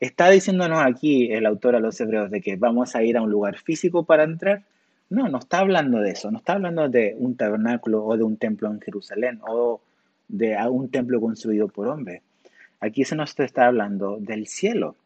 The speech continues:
donde realmente está Dios, del lugar real. Ahora, acompáñame a Hebreos seis. Retrocede ahí,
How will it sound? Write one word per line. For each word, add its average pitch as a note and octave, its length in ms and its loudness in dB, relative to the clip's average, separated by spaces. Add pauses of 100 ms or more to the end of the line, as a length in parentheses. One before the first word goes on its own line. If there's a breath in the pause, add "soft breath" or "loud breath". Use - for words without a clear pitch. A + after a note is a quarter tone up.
(540)
donde A#2+ 500 4
realmente D#3 760 0
está B2 480 0
Dios, G2+ 240 -2
del G#2 120 -2
lugar A2 400 -2
real. G#2+ 560 -4 (460 soft breath)
Ahora, C3 320 8
acompáñame F#3 640 2
a C#3 160 8
Hebreos C#3 400 4
seis. B2 560 -2 (840)
Retrocede B2 560 4
ahí, C3+ 340 6